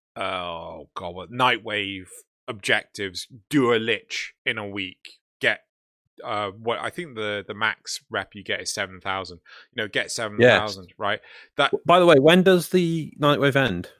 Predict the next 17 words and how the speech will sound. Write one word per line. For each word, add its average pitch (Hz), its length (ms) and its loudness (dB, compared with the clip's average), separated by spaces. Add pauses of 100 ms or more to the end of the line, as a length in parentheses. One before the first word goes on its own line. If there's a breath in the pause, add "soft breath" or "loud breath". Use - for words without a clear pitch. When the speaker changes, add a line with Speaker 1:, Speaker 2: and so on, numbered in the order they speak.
Speaker 1:
Twenty-fourth. 92 680 -12 (540)
Speaker 2:
We - 80 -16
should, - 240 -8
we - 100 -12
should - 140 -8
have - 80 -18
added - 240 -12
that - 140 -12
into - 220 -18
This - 260 -10
Week - 180 -16
in - 80 -16
Warframe, - 480 -12
shouldn't 90 260 -16
we? - 140 -20
Damn - 160 -16
it. - 220 -14